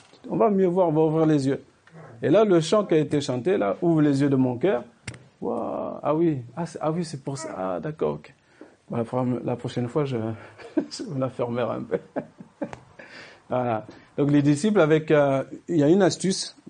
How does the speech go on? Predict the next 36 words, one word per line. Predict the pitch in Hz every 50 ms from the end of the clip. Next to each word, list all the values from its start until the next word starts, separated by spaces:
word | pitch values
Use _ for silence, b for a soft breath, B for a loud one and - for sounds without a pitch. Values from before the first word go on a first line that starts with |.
| - _ _ -
qu'ils | 135 131 127
nous | 131 127 120 123
apprennent | 110 98 - 143 160 165 147
là, | 135 131 147 202 277 262 - _
que | - 117
cette | 107 - 117 113 -
histoire | 120 - 151 143
nous | 131 117 113
apprend | 101 - 123 117
en | 107
tout | 113 104
cas, | - 147 139 - b b b b b b b b b b _
c'est, | - - - 143 147 151 160 151 156
euh, | 131 127 120 117 113 113 110 110 107 104 101 98 98 98 101 -
dans | 110 110 117
certaines | - - 139 135 156 156
situations, | 156 - 139 123 - 123 117 110 - 120 120 123 135 151 175 - - - - -
dans | 104 104
beaucoup | 113 147 175 175 - 190
de | 180
situations | - - 160 156 - 131 120 117 - - 123 120
même, | 113 107 104 107 120 139 - - b b b b b b b b b b _
c'est | - - - 123 117 117 117
avoir | 113 113 117 117 113
un | 110
peu | - - 120
de | 113 113
lenteur. | 110 110 107 101 104 113 98 87 - - - _ - _ _ - - _ _ _ _ _ _ _ _ _ _ _ _ _ - _ - - - _ _ _ _ _ _ _ _ _ - - - - _ _ - - -
Ce | - -
qu'on | - 127 123
peut | 113 127 143
juger | 131 131 135 139 151
aussi | 143 135 127 - 143
en | 127 117
pensée, | 110 113 117 113 - 165 139
hein. | 113 110